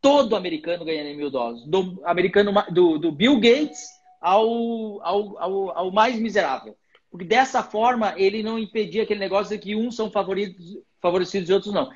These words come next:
Essa era, era a teoria, essa era a proposta dele. É, existem vários experimentos acontecendo no mundo localizados quanto a isso.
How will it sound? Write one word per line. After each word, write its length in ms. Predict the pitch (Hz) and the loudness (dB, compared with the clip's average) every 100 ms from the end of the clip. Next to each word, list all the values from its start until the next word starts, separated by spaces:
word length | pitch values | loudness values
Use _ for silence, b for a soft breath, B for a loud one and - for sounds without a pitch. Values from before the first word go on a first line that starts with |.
| B | B
Essa 280 | 165 190 220 | 0 4 6
era, 200 | 220 214 | 6 4
era 180 | 180 196 | 0 -2
a 40 | |
teoria, 580 | 196 208 190 170 214 254 | 2 2 2 0 0 -2
essa 280 | 170 165 - | -2 -4 -2
era 80 | 196 | -2
a 40 | |
proposta 840 | - - 208 202 170 175 202 - 170 | -2 2 2 2 0 0 0 -6 -8
dele. 380 | 143 170 247 _ _ _ _ - | -8 -8 -10 _ _ _ _ -2
É, 160 | 151 180 | 0 0
existem 380 | 170 214 240 | -2 -2 0
vários 340 | 214 185 226 202 | 4 4 4 0
experimentos 540 | 190 202 180 175 196 | -2 0 0 -2 -4
acontecendo 380 | 196 175 185 185 | -6 -6 -4 -4
no 100 | 175 | -6
mundo 580 | 160 170 208 175 151 - - | -4 0 2 2 -2 -4 2
localizados 1120 | 180 185 196 190 175 156 156 - - - _ | 2 4 2 2 2 4 4 2 -4 -18 _
quanto 340 | 190 196 185 | 2 2 2
a 60 | 160 | -2
isso. 380 | 147 233 - | -2 -8 -12